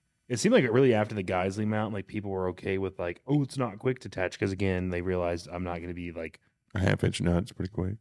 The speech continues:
Speaker 1: Well, I'm not gonna be behind, I'm not gonna be in
Speaker 2: I'm not
Speaker 1: contact
Speaker 2: gonna
Speaker 1: switching
Speaker 2: pull out
Speaker 1: my
Speaker 2: my assassin's bag and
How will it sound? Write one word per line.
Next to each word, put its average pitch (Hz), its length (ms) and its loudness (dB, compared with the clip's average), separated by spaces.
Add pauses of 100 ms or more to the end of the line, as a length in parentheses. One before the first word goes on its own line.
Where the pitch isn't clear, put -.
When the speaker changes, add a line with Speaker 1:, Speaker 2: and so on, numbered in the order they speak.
(220)
Speaker 1:
Well, 98 460 -2
I'm 98 140 -6
not 98 140 -2
gonna 92 100 -2
be 95 80 0
behind, 90 560 -4
I'm 113 100 -4
not 120 100 0
gonna 120 120 -2
be 117 80 -2
in 110 60 4
Speaker 2:
I'm 110 60 4
not 104 40 -2
Speaker 1:
contact 110 400 4
Speaker 2:
gonna 110 140 2
Speaker 1:
switching 110 300 4
Speaker 2:
pull 107 40 8
out 101 180 6
Speaker 1:
my 95 280 6
Speaker 2:
my 95 80 -4 (200)
assassin's 95 640 4
bag 87 380 4
and 85 260 -4